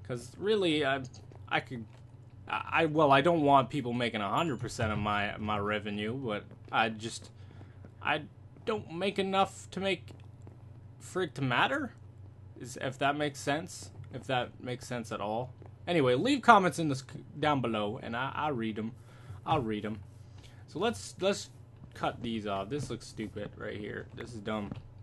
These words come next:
Dumb. I was, I was, I think I was working on this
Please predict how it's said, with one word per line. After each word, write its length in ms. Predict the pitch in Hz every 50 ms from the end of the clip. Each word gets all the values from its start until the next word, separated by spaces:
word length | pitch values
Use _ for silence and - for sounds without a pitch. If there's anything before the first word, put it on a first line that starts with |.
| - 127 123 -
Dumb. 320 | 120 127 127 120 110 98 - - - - - - - - - - - - - - - - - - - - - - - - - - - - - - - - - - - - - - - - - - - - - - - - - - - - - - - - - - - - - - - -
I 100 | 117 120
was, 220 | 131 135 127 131
I 200 | - - 131 135
was, 260 | 139 139 127 117 - - - - - - - - - - - - - -
I 60 | - -
think 340 | - - 240 285 302 262
I 80 | 160 151
was 160 | 135 127 117
working 320 | 123 165 175 - - 135 123
on 180 | 117 113 113
this 440 | 110 110 107 - - - - -